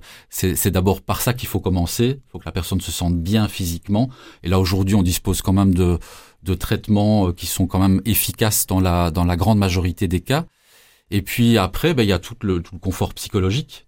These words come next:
Euh, et c-, je pense justement que ces moyens non médicamenteux dont, dont je parlais tout à l'heure,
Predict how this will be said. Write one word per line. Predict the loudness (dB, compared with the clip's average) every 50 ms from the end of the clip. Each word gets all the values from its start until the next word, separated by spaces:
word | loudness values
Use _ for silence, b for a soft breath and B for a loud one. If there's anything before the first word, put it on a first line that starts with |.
| _ _ -6
Euh, | -4 -4 -2 -2
et | -2 -2 -2
c-, | -2 -2 -4 -4 -4 -4
je | -2 -2
pense | 0 2 2 2 2
justement | 2 0 0 0 2 2 4 2
que | 2 0 -2
ces | -2 2 2 4
moyens | 4 4 4 4 4 4 4 6 4 4 4 2 4
non | 4 6 6 6
médicamenteux | 6 6 4 2 0 -2 2 2 4 4 2 2 2 2 2 4
dont, | 4 4 4 4 4 4
dont | 4 2 2 2 2
je | 2 0
parlais | 0 0 0 0 0
tout | -2 -4 -2 0
à | 0
l'heure, | 2 4 4 4 2 0 -2